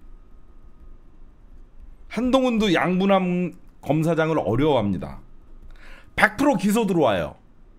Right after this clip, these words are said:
그쵸? 지금 이분이, 어, 양양자 지역구 지역위원장이실 거예요.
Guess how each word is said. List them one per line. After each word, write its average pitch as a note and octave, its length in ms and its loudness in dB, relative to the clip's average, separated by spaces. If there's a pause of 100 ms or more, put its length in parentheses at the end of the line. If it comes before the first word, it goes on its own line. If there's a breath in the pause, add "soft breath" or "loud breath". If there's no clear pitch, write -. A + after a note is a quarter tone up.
(1600)
그쵸? D3 440 -2 (2500)
지금 G#3+ 300 0
이분이, G#3+ 760 0 (420)
어, C#3 960 -2 (140)
양양자 A#3 640 6
지역구 G3+ 760 2
지역위원장이실 D#3 880 2
거예요. D2 380 -6